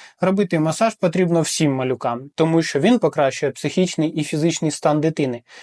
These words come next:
Ця процедура рекомендована педіатрами.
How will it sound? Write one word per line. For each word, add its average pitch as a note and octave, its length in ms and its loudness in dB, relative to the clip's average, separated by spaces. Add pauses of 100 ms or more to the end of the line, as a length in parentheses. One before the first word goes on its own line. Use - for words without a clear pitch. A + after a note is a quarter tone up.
(160)
Ця F#3 200 2
процедура F#3 720 2
рекомендована F3 920 2
педіатрами. B2 760 0